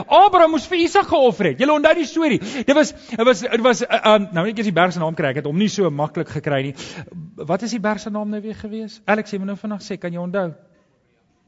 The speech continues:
Moria, was nie Moria streek, dankie. Is iewers in my notas. In Genesis agt vers tweeëntwintig. En tweeëntwintig vers twee.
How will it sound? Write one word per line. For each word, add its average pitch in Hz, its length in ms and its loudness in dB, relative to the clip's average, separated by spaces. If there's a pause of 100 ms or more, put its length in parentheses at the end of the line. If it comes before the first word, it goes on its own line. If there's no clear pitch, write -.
(140)
Moria, 156 400 0
was 131 140 -6
nie 175 100 -2
Moria 165 300 2
streek, 139 300 -8
dankie. 143 220 -6 (140)
Is 214 140 -6
iewers 269 220 0
in 226 60 0
my 202 100 0
notas. 151 420 -2 (560)
In 240 100 4
Genesis 294 640 2 (300)
agt 285 240 2
vers 285 200 4
tweeëntwintig. 269 760 2
En 254 220 0
tweeëntwintig 339 400 6
vers 294 140 0
twee. 294 160 4